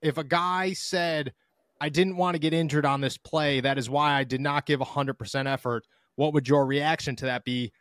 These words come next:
Nobody would say, "Oh, I understand. I get it." You know, nobody in the N F L is sitting around going,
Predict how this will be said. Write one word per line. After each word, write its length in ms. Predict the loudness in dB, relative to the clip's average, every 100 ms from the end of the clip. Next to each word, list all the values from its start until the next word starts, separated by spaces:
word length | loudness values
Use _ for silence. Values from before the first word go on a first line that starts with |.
| _ -4
Nobody 520 | 2 2 4 2 2
would 160 | 0
say, 260 | 0 -2 0 2
"Oh, 100 | 4
I 220 | 4 2
understand. 500 | -2 -6 -8 -10 -16 -16 -14 -10
I 60 | -6
get 180 | -6
it." 80 | -8 _ -10
You 100 | -8
know, 140 | -2
nobody 360 | 2 2 2 0
in 40 |
the 120 | 0
N 100 | -2
F 120 | -2 0
L 180 | 0
is 60 | 0
sitting 220 | -2 -2
around 240 | 0 0 2
going, 240 | 0